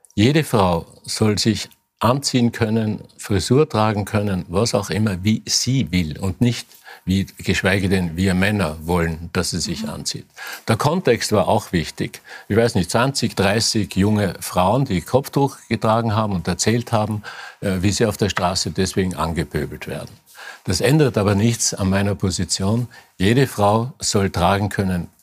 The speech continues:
Speaker 1: ob sie was trägt oder wie sie es trägt und ob das ein Kopftuch, äh, oder der Hut der Queen Elizabeth ist, das ist ihre eigene Entscheidung und wir
Speaker 2: Aber
Speaker 1: haben hier nichts reinzureden.
Speaker 2: Sie argumentieren das in Ihrem Buch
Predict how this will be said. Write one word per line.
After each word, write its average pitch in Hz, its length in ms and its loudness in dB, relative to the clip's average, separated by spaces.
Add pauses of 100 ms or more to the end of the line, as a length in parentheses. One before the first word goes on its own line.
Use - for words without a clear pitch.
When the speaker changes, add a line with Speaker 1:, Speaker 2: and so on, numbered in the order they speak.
(140)
Speaker 1:
ob 110 200 0
sie 101 200 0
was 90 160 0
trägt - 440 -4
oder 85 280 -4 (160)
wie 113 180 4
sie 139 160 2
es - 140 -2
trägt 123 400 0
und 92 100 -6
ob 87 160 -4
das - 220 -4
ein 82 100 -4
Kopftuch, 98 640 -4 (460)
äh, - 40 -6
oder 90 440 -2
der 85 180 -2
Hut 90 220 0
der 90 80 -2
Queen 98 260 -2
Elizabeth 104 640 0
ist, - 320 -4
das 95 160 -2
ist - 240 -4
ihre 113 480 2
eigene 95 540 0
Entscheidung 82 560 -2
und 82 240 -8
wir 117 140 4
Speaker 2:
Aber 110 100 0
Speaker 1:
haben 95 60 -8
hier 95 100 -2
nichts 104 320 0
reinzureden. 87 480 -2
Speaker 2:
Sie - 120 0
argumentieren 294 560 0
das 381 160 -2
in 262 120 2
Ihrem 233 220 0
Buch 302 300 0